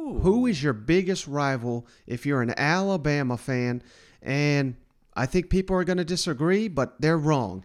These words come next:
Speaker 2: <laughs> Their biggest rival,
Speaker 1: <laughs>
Speaker 2: in my opinion, is Kirby Smart and them Georgia Bulldogs.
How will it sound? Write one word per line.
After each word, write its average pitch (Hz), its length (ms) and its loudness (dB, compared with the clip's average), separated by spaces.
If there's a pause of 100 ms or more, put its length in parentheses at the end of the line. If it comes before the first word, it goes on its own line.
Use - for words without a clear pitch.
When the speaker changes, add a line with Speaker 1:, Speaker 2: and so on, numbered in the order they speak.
(120)
Speaker 2:
<laughs> - 520 -6
Their 190 220 6
biggest 202 340 4
rival, 170 580 4
Speaker 1:
<laughs> - 60 -12
Speaker 2:
in 147 140 0
my 156 180 2
opinion, 156 560 0 (560)
is 123 220 -2
Kirby 165 420 2
Smart 139 560 -2
and 127 120 0
them 120 180 0
Georgia 135 480 2
Bulldogs. 123 760 0